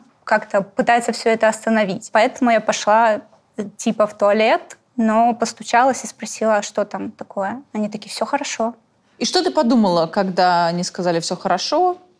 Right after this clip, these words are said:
Speaker 2: Твои
Speaker 1: Ну,
Speaker 2: мысли?
Speaker 1: Я подумала, что это их дело. Если они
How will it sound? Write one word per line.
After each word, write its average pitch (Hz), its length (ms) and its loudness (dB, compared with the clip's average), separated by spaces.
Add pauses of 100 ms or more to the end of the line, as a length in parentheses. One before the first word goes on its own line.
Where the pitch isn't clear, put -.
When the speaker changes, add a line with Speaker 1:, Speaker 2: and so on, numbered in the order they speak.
Speaker 2:
Твои 214 200 2
Speaker 1:
Ну, 196 80 2
Speaker 2:
мысли? 220 480 0 (440)
Speaker 1:
Я 214 140 0
подумала, 254 380 0
что - 180 -6
это 220 160 -6
их 196 140 0
дело. 208 480 -2 (180)
Если 226 300 0
они 214 560 2